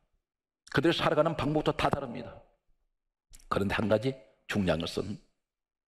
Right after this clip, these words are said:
현존하는 세계 모든 사람들뿐만 아니고 이 땅에 태어나서 지금까지 살다 간 수많은 사람들은 한 가지, 그들 국적이 다르고 나라가 다르고 인종이 다르고 사상 이념이 다 달라도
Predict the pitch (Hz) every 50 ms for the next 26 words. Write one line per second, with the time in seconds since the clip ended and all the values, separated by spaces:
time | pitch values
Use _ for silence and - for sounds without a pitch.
0 | - - - - - - - - - - - - - 160 170 165 170 165 165 170
1 | 202 196 156 117 117 - - - - - _ _ - - - - 135 127 123 123
2 | 135 131 127 120 113 113 123 123 127 131 131 135 - - - 104 107 107 110 110
3 | 117 - - - 127 127 123 120 92 87 85 82 - - 90 - - - - -
4 | - - - - - 170 165 - - - 156 165 170 165 165 - - - 170 185
5 | 180 165 131 107 - - 95 92 - - - - _ _ _ _ _ _ _ _
6 | - - 127 131 - 123 127 131 127 - - - - - - 123 120 110 117 117
7 | 117 117 117 - - - 143 131 123 127 123 - - 113 101 90 - 92 90 -
8 | - - - - _ _ - - - 123 123 127 123 127 120 113 - - - -
9 | - - - - - - - 143 185 180 - - 156 - - 165 160 160 156 147
10 | 156 185 170 143 117 127 143 143 151 143 143 151 156 165 131 110 120 131 147 139
11 | 147 151 190 - 147 123 139 131 139 117 - 170 156 - 147 160 165 170 - 120
12 | 127 151 160 165 170 170 - - 135 147 - - - 160 175 160 - 110 104 101
13 | 107 -